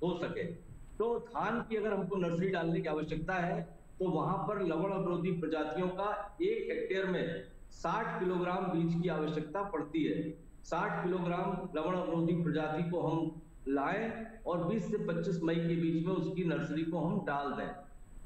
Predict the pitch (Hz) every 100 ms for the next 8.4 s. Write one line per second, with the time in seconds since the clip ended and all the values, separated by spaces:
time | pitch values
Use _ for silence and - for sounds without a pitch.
0 | - 262 170 170 196 - - 156 160 180
1 | 220 233 180 165 196 208 214 208 147 175
2 | 190 190 175 165 170 190 180 156 175 180
3 | - - - - 196 226 - - 196 214
4 | 180 170 226 196 175 180 175 151 143 170
5 | 165 160 160 165 165 156 165 175 135 143
6 | 151 185 185 202 226 - - - - 208
7 | 220 196 180 170 170 165 151 170 165 139
8 | 123 - -